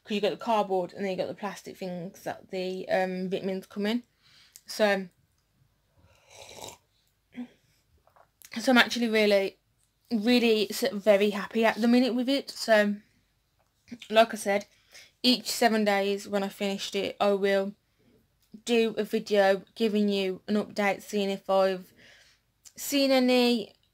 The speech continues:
changes, um, or if I've noticed anything. So yeah, but so far,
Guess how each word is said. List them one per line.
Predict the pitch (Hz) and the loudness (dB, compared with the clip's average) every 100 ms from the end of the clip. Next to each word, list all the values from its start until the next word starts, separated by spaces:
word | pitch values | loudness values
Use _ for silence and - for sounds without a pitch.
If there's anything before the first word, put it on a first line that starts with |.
| - | -10
changes, | - 233 233 233 226 233 226 226 214 - - - | -2 0 2 2 2 0 0 -2 -6 -14 -20 0
um, | 214 214 208 208 202 202 - _ - _ - | 6 6 6 2 0 -4 -8 _ -20 _ -6
or | 220 | -4
if | 214 | -2
I've | 214 | -2
noticed | 214 220 220 214 208 208 | 4 4 4 0 -4 0
anything. | 214 214 214 208 208 208 _ _ _ _ _ _ _ _ _ _ _ _ _ _ _ _ _ _ _ _ _ - - - - - - _ _ _ _ _ _ _ _ _ - 233 _ _ _ _ _ _ _ _ _ - - - - | 0 0 0 0 -2 -6 _ _ _ _ _ _ _ _ _ _ _ _ _ _ _ _ _ _ _ _ _ -20 -20 -18 -18 -20 -20 _ _ _ _ _ _ _ _ _ -20 -20 _ _ _ _ _ _ _ _ _ -20 -8 -6 -6
So | - | -4
yeah, | 233 196 - _ _ _ _ _ _ _ _ _ _ _ _ _ _ _ _ - - | 0 2 0 _ _ _ _ _ _ _ _ _ _ _ _ _ _ _ _ -16 -10
but | - 226 | -6 2
so | 262 254 | 6 6
far, | 240 214 190 | 8 8 6